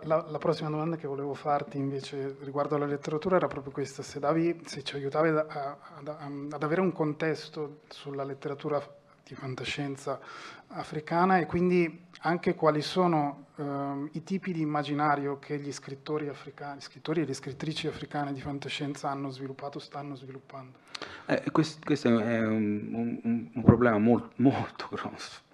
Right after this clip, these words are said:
Speaker 2: enorme, eh, perché si tratta di, ri-, di nuovo di,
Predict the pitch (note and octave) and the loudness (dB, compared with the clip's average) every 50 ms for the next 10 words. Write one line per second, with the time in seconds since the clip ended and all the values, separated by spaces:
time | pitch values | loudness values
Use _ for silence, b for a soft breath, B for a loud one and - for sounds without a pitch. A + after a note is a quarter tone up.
0 | _ B B B B B B B B B _ - - - A2+ A2 G2 F2+ E2 - | _ B B B B B B B B B _ -10 -4 -2 0 2 2 2 0 -2
1 | - F#2+ F#2+ F#2+ - - - - G#2 G2+ - A2 G#2 - - A2+ G#2+ A2 G#2+ G#2 | -4 -6 -6 -6 -8 -14 -12 -8 -8 0 0 0 0 2 2 4 4 6 6 4
2 | G2+ G2+ G#2 G#2 - - G#2 A2+ A2+ A2 - - G#2+ F#2 G#2 G2+ G2+ G2+ G2 F#2+ | 4 2 0 -2 -4 0 6 8 8 8 8 4 0 2 4 4 6 6 6 4
3 | F#2+ F#2+ G#2 G#2+ G#2 G#2 G2+ G2+ A2+ A2+ A#2+ B2 A#2 G#2+ G2 G2+ G2+ G#2 G2+ F#2+ | 4 4 2 2 0 -2 -2 0 4 6 6 6 6 6 6 6 6 4 4 4